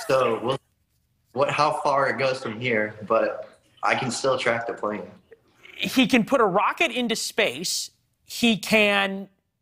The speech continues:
Speaker 2: create a self-driving car. And forgive me, but a, a nineteen-year-old college freshman can track his private jet. How does that work?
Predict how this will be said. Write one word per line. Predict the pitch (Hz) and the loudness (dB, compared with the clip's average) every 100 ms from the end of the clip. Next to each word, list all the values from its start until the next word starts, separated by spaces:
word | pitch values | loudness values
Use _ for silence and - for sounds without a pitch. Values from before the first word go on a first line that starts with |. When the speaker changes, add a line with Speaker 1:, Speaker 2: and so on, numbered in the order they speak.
| _ - | _ -10
Speaker 2:
create | 220 214 277 | -4 -2 -2
a | 254 | -4
self-driving | - 247 - 226 208 202 190 | -2 -4 0 0 0 -2 -6
car. | - 208 180 170 170 - _ _ - | -4 -2 0 0 -2 -6 _ _ -4
And | 202 | -2
forgive | 220 180 277 | -2 -2 0
me, | 233 220 | 0 -2
but | 214 208 | -2 -2
a, | 202 - 220 | -4 -6 -6
a | |
nineteen-year-old | 196 220 240 - 247 226 220 220 208 | -2 0 -2 -4 -6 -2 -2 -2 -2
college | 208 202 202 - | -4 -2 -4 -2
freshman | 226 208 - 196 180 | -2 -2 -2 -6 -6
can | - 185 | -6 -4
track | - 208 196 | 2 2 2
his | 175 | -4
private | - 190 170 143 | 0 0 0 -2
jet. | 190 131 | 0 0
How | - 254 | 0 -2
does | 262 | 0
that | 262 202 | 0 0
work? | 262 - - | -2 -4 -10